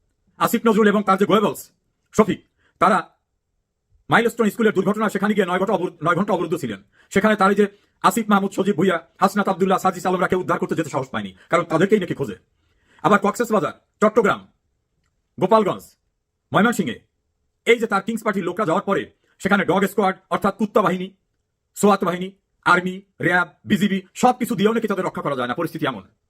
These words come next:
ফলে দেশের ভিতরে, দেশের বাইরে কোনো জায়গায় ইউনূস এবং তার গংরা, তার বাহিনীরা নিরাপত্তা বোধ করছেন না।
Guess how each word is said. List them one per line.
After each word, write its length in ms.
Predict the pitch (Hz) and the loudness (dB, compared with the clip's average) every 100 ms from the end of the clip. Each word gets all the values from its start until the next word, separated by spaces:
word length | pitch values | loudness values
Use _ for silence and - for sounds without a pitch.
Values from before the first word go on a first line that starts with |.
| _ _ _ _ | _ _ _ _
ফলে 140 | 208 | 2
দেশের 260 | 175 180 247 | 2 2 2
ভিতরে, 300 | 196 240 240 254 220 | 2 0 -2 -4 -6
দেশের 240 | 175 214 | -2 2
বাইরে 280 | 165 160 98 _ | 2 0 -6 _
কোনো 160 | 208 247 | 2 2
জায়গায় 220 | 240 226 226 | 2 0 0
ইউনূস 280 | 202 220 226 | 2 2 0
এবং 160 | 196 196 | -2 0
তার 160 | 196 127 | 0 2
গংরা, 400 | 190 190 104 - | 2 2 -2 -2
তার 100 | 175 | 0
বাহিনীরা 380 | 151 196 135 - - | 2 2 -2 -4 0
নিরাপত্তা 380 | 196 190 165 131 | 2 2 0 -4
বোধ 120 | 135 | -4
করছেন 260 | 104 107 | -8 -10
না। 180 | 95 95 | -14 -18